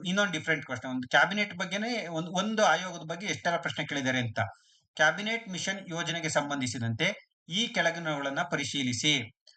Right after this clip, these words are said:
ಸಾವಿರದ ಒಂಬೈನೂರ ನಲವತ್ತಾರು ಮಾರ್ಚ್ನಲ್ಲಿ ಕ್ಯಾಬಿನೆಟ್ ಮಿಷನ್ ದೆಹಲಿಗೆ ತಲುಪಿತ್ತು. ಹೌದು, ಸಾವಿರದ ಒಂಬೈನೂರ ನಲವತ್ತಾರು ಮಾರ್ಚ್ ಇಪ್ಪತ್ಮೂರನೇ ತಾರೀಕು ಬಂತು. ಒಂದು ಸ್ಟೇಟ್ಮೆಂಟ್ ಸರಿ ಇದೆ, ಒಂದು ಯಾವ್ಯಾವ್ರಲ್ಲಿ ಇದೆ ಅಂತ ಕೇಳಿದ್ರೆ,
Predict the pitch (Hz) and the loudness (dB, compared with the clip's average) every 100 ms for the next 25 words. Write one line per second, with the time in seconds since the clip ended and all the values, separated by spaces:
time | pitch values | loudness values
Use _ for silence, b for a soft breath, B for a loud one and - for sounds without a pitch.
0 | b _ _ - 160 160 151 160 196 202 | b _ _ -2 0 0 -2 -2 -2 -2
1 | 175 143 170 190 - 160 180 180 139 165 | 2 2 2 0 4 4 4 -2 2 2
2 | - 170 170 165 139 147 175 165 156 185 | 2 -4 -4 2 2 2 -2 -2 -6 -4
3 | 170 143 160 156 156 143 151 127 131 127 | -2 0 0 0 -2 -4 -4 -4 -6 -2
4 | 143 151 143 160 156 143 135 135 156 160 | 0 0 0 -4 -2 -2 0 0 0 0
5 | 135 131 151 - 143 147 190 - _ - | -2 0 0 4 2 2 -2 -10 _ -10
6 | 127 143 160 156 160 156 147 151 147 143 | 0 2 2 0 -2 0 -2 -2 0 -2
7 | 139 139 170 135 131 156 175 - 151 151 | -2 -6 -4 -2 0 0 -2 0 -2 0
8 | 151 - 139 143 214 - _ - 139 170 | -2 0 0 0 -2 -6 _ -10 -8 0
9 | 151 156 170 156 151 147 139 143 143 135 | 2 4 4 0 0 -4 -6 -8 -6 -2
10 | 196 | -2